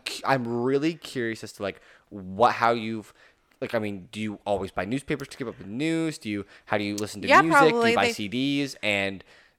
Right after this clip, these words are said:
Speaker 1: like,
Speaker 2: Probably.
Speaker 1: boom boxes? Like, do you,
Speaker 2: They
Speaker 1: are you just
Speaker 2: probably
Speaker 1: living an
Speaker 2: have,
Speaker 1: old
Speaker 2: you know,
Speaker 1: school
Speaker 2: like,
Speaker 1: life?
Speaker 2: record C Ds. Um, they could just, like, listen to stuff, like, they might, in the small bouts that they use it, they might, like, just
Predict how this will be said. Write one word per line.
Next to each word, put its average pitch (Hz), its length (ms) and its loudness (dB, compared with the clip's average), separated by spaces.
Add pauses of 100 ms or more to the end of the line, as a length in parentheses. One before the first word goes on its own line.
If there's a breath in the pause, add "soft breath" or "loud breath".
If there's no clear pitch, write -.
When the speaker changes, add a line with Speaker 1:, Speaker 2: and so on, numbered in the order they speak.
(140)
Speaker 1:
like, 233 160 4
Speaker 2:
Probably. 180 300 -6
Speaker 1:
boom 156 120 4
boxes? 156 500 4
Like, - 160 -6
do 120 120 -4
you, 123 100 -2
Speaker 2:
They 226 140 4
Speaker 1:
are - 80 4
you 240 60 8
just 240 100 8
Speaker 2:
probably 269 280 2
Speaker 1:
living 262 120 6
an 262 60 8
Speaker 2:
have, 254 240 6
Speaker 1:
old 226 200 2
Speaker 2:
you 240 60 2
know, 233 160 4
Speaker 1:
school 127 120 2
Speaker 2:
like, 214 120 6
Speaker 1:
life? 214 120 6 (100)
Speaker 2:
record 233 300 2
C 233 220 -6
Ds. 214 560 -8 (360 loud breath)
Um, 208 400 -2 (100)
they 214 180 6
could 220 260 0
just, 233 220 -2
like, 262 120 0
listen 214 280 -2
to 214 80 0
stuff, - 520 -2 (560)
like, 190 280 -2 (100)
they 214 140 2
might, 208 280 -2
in 202 160 -6
the 208 80 -6
small 196 320 -2
bouts 190 280 -2
that 202 100 -12
they 208 100 -4
use 208 180 -8
it, 214 180 -4
they 208 100 -4
might, 196 240 -8
like, 180 140 -6
just 190 220 -10